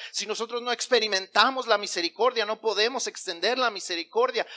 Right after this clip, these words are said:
De igual manera, si no conocemos la paz de Dios en nuestras vidas, difícilmente vamos a poder nosotros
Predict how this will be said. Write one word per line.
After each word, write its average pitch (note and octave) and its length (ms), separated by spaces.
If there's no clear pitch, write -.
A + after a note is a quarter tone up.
De F3 100
igual G#3+ 280
manera, A#3+ 300
si G#3 140
no A#3 140
conocemos A#3+ 440
la D#3+ 220
paz A#3+ 340
de A3 120
Dios A#3 240
en A3 100
nuestras D#3+ 360
vidas, G#3+ 300
difícilmente A#3 680
vamos A3 280
a G3 100
poder G3+ 240
nosotros G#3+ 640